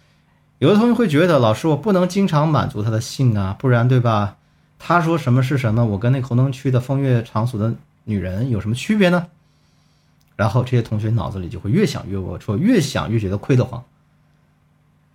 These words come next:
那我告诉大家，如果你们让男人特别不容易得到的话，那么男人就会感到你身上带不来给他希望。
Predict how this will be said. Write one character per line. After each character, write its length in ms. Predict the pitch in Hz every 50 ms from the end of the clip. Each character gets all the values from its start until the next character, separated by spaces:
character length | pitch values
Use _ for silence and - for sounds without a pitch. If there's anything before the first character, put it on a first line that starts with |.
| _ _ _ _ _ _ _ _ _ _ _ _ _ _
那 80 | 196
我 60 | 185
告 160 | 151 - 185 165
诉 80 | 151
大 140 | 147 151 139
家， 120 | 135 139
如 200 | 139 131 139 160
果 120 | 160 180 175
你 140 | 175 135 107
们 140 | 92 92
让 160 | 107 135 131 120
男 160 | 113 110 113
人 100 | 131 147
特 240 | - - - 220 180
别 160 | 127 113 110
不 140 | 120 - 131
容 120 | 120 117
易 60 | 117
得 160 | 117 - 101
到 140 | 104 117 120
的 80 | 107 101
话， 220 | - - 104 101
那 120 | 107 123 131
么 240 | 127 123 113 104 104 _ _ _ _ _ _ _
男 180 | _ 107 104 110
人 100 | 113 117
就 160 | 120 - 120 113
会 240 | - 117 107 98
感 260 | - - - 98 82 87
到 180 | - 98 92
你 140 | 101 95 87
身 260 | - - - 107 107
上 300 | 104 - - 90 87 - - -
带 160 | - 139 131
不 140 | 123 101 98
来 180 | 87 85 85
给 160 | 87 - 90 87
他 160 | - 98 92
希 300 | - - - - 104 98
望。 320 | 95 95 95 85 80 107